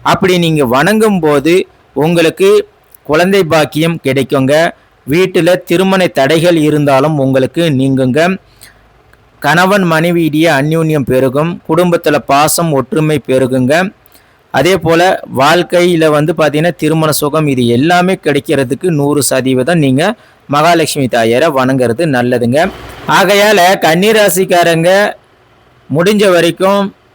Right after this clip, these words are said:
நாராயண பெருமாள், மகாலட்சுமி தாயார் இவங்களெல்லாம் நீங்க வீட்டுல வச்சு பூஜை அறையில வைத்து வழிபாடு செய்யும் போது தொழில் வளர்ச்சி பெருகும், வேலை செய்யற இடத்துல நல்ல முன்னேற்றம், திருமண பலன், குழந்தை பெறுதல்,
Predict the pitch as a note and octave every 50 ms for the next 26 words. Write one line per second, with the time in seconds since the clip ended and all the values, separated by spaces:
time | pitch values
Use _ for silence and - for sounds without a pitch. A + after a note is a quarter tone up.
0 | _ _ _ _ _ - C3 B2+ C#3 D#3 F3+ F#3 F#3+ F#3+ F#3+ F#3 F3+ E3+ - E3
1 | D#3+ D#3+ D#3+ D#3+ D#3 D#3 D#3+ E3 - - _ - A#2+ A#2+ B2+ D#3 F3 F3+ F3+ E3+
2 | - - E3 D#3 D3+ - - D3 C#3+ D3 D3+ D3+ D3+ D3+ D#3 D#3 D3+ - _ _
3 | _ _ _ _ _ _ _ _ _ - - - - C#3+ D#3 D#3 F3 F3+ F3 E3+
4 | E3+ E3+ F#3 G3+ G#3 G3 F#3 E3+ E3 D#3 E3 F3 F#3 F3+ F3 E3+ E3 D#3 C#3+ -
5 | - G3+ F3+ - D3+ D#3 D3+ E3 E3+ D#3+ D#3 D3 D3+ D3+ D3 C#3+ C#3+ D3 C#3+ -
6 | D#3+ C#3+ C#3 D3 C#3 D3+ D3 C#3+ C3+ - C#3 C3+ C#3 C#3+ C#3 C3 C3+ C3+ C3 D3+
7 | E3 E3 - C3 C3+ C#3+ D3+ D3+ C#3+ C3+ C3+ C#3 C#3 - - D3+ - - C3+ C3
8 | C3+ B2 C3+ C3+ C#3 C#3 C#3 - - - B2 C3+ C#3+ D3+ D3 - C#3+ C#3+ C#3 C3+
9 | C3+ C3+ C3+ - D3+ D3+ C#3+ C3+ C3 C3+ C#3 C#3+ C#3 C3 C3 C3 C3+ C3+ B2 C3
10 | C3+ C3+ C#3+ - _ _ _ _ _ _ _ _ _ _ - D3+ D#3+ D#3+ D#3+ D#3
11 | D3 C#3 - - C3+ C3+ C#3 C#3+ C#3+ - - C3+ C3+ D3 D#3 D#3 D#3 D3+ - C#3+
12 | C3+ C3+ C3 C3+ C3+ C3+ C3+ -